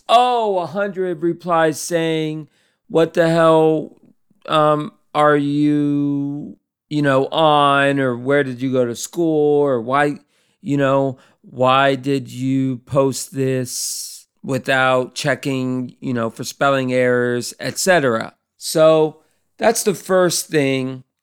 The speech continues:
um, that needs to change, is that people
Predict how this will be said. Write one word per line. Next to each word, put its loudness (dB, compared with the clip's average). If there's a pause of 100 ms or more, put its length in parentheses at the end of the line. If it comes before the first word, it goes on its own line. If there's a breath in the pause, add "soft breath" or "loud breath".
um, -2
that -2
needs -4
to -6
change, -4 (300)
is -6
that -4
people 0